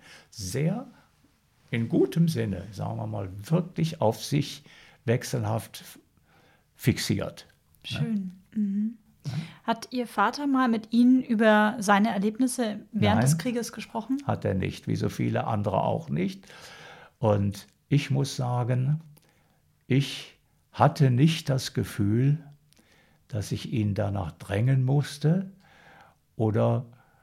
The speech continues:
Speaker 1: dass es ihn sehr beschwert hätte. Dann hätte ich ihm das irgendwie angemerkt. Er hat es natürlich, er war ja nun relativ alt, als er eingezogen wurde.
Speaker 2: Wie alt war er denn?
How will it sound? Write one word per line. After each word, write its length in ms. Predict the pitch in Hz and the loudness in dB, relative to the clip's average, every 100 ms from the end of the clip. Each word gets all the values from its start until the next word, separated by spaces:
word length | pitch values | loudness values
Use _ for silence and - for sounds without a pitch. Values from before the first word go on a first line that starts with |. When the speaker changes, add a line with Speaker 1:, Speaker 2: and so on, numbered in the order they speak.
| _ _ _ | _ _ _
Speaker 1:
dass 240 | 110 110 | -2 0
es 240 | - 101 - | -2 -4 -2
ihn 320 | 120 110 107 | 0 2 0
sehr 300 | 90 101 117 | 0 0 2
beschwert 640 | 101 104 - 101 95 90 92 | 0 -2 -2 -2 0 -2 -6
hätte. 320 | 92 80 92 | -12 -8 -4
Dann 200 | 104 107 | -2 2
hätte 280 | 123 165 185 | 2 4 2
ich 320 | 180 156 - | 2 0 0
ihm 200 | 120 113 | -2 0
das 220 | 117 - | -2 -4
irgendwie 680 | - 98 98 95 98 101 - | -4 -4 -2 -4 -4 -6 -4
angemerkt. 800 | 92 82 82 104 - - 113 - - - - - - | -6 -6 -8 -8 -6 -8 -10 -16 -20 -20 -20 -8 -2
Er 160 | 101 | 2
hat 220 | 113 143 | 2 2
es 280 | 151 160 - - - - _ _ | 2 0 -4 -16 -20 -20 _ _
natürlich, 960 | 101 87 - 127 147 110 120 147 - - _ _ - | -8 -6 -2 2 2 2 0 -2 -6 -18 _ _ -8
er 180 | - | -6
war 160 | 80 85 | -4 -2
ja 100 | 85 | 0
nun 180 | 80 78 | 0 -2
relativ 600 | 80 82 82 - 107 - | -2 -2 -4 -6 -12 -8
alt, 360 | - 117 165 104 | -2 0 0 -4
als 180 | 82 | -6
er 160 | - - | -8 -4
eingezogen 760 | 98 165 - - 95 92 90 85 | 0 0 0 -4 -6 -6 -8 -8
wurde. 480 | 82 87 90 147 196 | -8 -8 -2 -2 -2
Speaker 2:
Wie 120 | 240 | -4
alt 120 | 220 | -2
war 180 | 214 220 | -2 -2
er 60 | 240 | -4
denn? 200 | 190 | -6